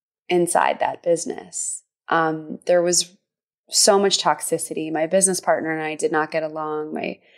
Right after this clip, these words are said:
staff had all quit one day on the same day.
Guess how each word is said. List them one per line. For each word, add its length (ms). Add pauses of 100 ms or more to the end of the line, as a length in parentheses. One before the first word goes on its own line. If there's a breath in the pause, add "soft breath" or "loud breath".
(360 soft breath)
staff 600
had 100
all 240
quit 440
one 220
day 240
on 120
the 80
same 340
day. 540